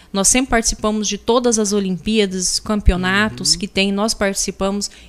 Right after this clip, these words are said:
Speaker 1: e os nossos alunos são classificados agora mesmo nas Olimpíadas de Matemática. Nós temos quatro alunos inscritos para a segunda frase, para a segunda fase,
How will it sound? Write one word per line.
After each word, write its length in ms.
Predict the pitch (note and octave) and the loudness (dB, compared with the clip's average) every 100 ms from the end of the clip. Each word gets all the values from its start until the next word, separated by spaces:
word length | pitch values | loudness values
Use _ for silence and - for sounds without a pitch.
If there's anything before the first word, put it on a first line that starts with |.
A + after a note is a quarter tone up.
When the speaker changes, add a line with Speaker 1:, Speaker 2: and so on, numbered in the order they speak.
| - | -10
Speaker 1:
e 40 | |
os 100 | F#3 | -4
nossos 340 | G3+ A#3 A#3 A3 | 0 0 0 -2
alunos 320 | G3+ F#3+ F#3+ | 0 0 0
são 160 | G3+ G3+ | -2 -2
classificados 600 | F#3+ - - G3 G3+ F#3+ | -4 -4 -4 -2 0 0
agora 240 | G3 G#3+ | 0 2
mesmo 320 | G3+ F#3+ F#3+ | 2 0 -2
nas 140 | F#3+ G3 | -2 -2
Olimpíadas 460 | F#3+ F#3+ G#3 G#3 | -2 0 -2 -2
de 60 | G3 | -4
Matemática. 640 | G3 F#3+ F#3+ A#3 A3 F3+ - - - - F#3 | -4 -2 -2 -2 -4 -8 -14 -20 -20 -12 -4
Nós 180 | F#3+ - | -2 0
temos 280 | G3 F#3+ | -2 -2
quatro 400 | - G#3 A#3+ B3 | 2 4 4 2
alunos 480 | A3+ G3 G#3 G3+ - - | 0 0 -2 -2 -6 -2
inscritos 600 | F#3+ - G#3 B3 A3 - | 0 0 -2 -4 -6 -4
para 340 | - A#3 C4 | 2 4 4
a 40 | A3 | 2
segunda 420 | G#3+ F#3 F#3 F3 | 2 0 -2 -4
frase, 540 | - E3+ F3+ G3 G3+ - - | -4 -2 0 0 -4 -8 -6
para 80 | - | -2
a 20 | |
segunda 340 | - F#3+ F#3 | 0 0 -2
fase, 520 | - F3+ F3 A3 A3 | 2 4 6 6 2